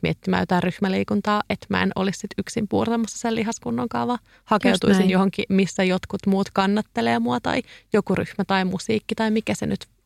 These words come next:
Speaker 2: Kyllä.
Speaker 1: onkaan.
Speaker 2: Voi vähän luopua siitä, että mun ei tarvitse itse niinku olla in charge. Ja
Speaker 1: Jep.
Speaker 2: varmasti myös ihan hyvä niinku tällainen myös kanssayrittäjänä, niin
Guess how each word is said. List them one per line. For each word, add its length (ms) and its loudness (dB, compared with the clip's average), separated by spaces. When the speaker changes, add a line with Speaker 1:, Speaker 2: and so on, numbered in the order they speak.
Speaker 2:
Kyllä. 240 6
Speaker 1:
onkaan. 180 2
Speaker 2:
Voi 160 4
vähän 220 2
luopua 300 0
siitä, 300 -2
että 160 -2
mun 100 4
ei 60 2
tarvitse 280 -2
itse 240 -4
niinku 320 -4
olla 160 0
in 180 0
charge. 460 -2
Ja 80 6
Speaker 1:
Jep. 100 6
Speaker 2:
varmasti 320 2
myös 140 0
ihan 180 2
hyvä 200 4
niinku 240 2
tällainen 340 4
myös 220 2
kanssayrittäjänä, 1080 2
niin 260 4